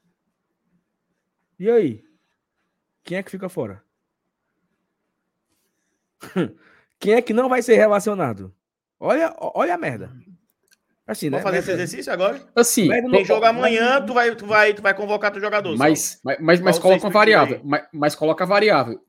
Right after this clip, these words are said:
Speaker 3: Ninguém com lesão, ninguém com,
Speaker 2: Claro.
Speaker 3: com cartão, né?
Speaker 1: Tá,
Speaker 3: Tem que deixar
Speaker 1: filho,
Speaker 3: bem
Speaker 1: mas
Speaker 3: claro,
Speaker 1: aí
Speaker 3: porque a
Speaker 1: a,
Speaker 3: gente vai
Speaker 1: a,
Speaker 3: jogar essa
Speaker 1: ok,
Speaker 3: merda.
Speaker 1: ok, mas, mas são seis, cara.
Speaker 3: Mas vamos lá.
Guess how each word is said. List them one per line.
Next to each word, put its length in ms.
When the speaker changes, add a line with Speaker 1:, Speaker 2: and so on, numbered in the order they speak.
Speaker 3:
Ninguém 640
com 180
lesão, 640
ninguém 420
com, 220
Speaker 2:
Claro. 400
Speaker 3:
com 100
cartão, 480
né? 140
Speaker 1:
Tá, 180
Speaker 3:
Tem 80
que 80
deixar 140
Speaker 1:
filho, 20
Speaker 3:
bem 80
Speaker 1:
mas 80
Speaker 3:
claro, 180
Speaker 1:
aí 60
Speaker 3:
porque 140
a 120
Speaker 1:
a, 40
Speaker 3:
gente 100
vai 120
Speaker 1:
a, 20
Speaker 3:
jogar 180
essa 240
Speaker 1:
ok, 260
Speaker 3:
merda. 260
Speaker 1:
ok, 340
mas, 360
mas 200
são 160
seis, 420
cara. 380
Speaker 3:
Mas 140
vamos 180
lá. 260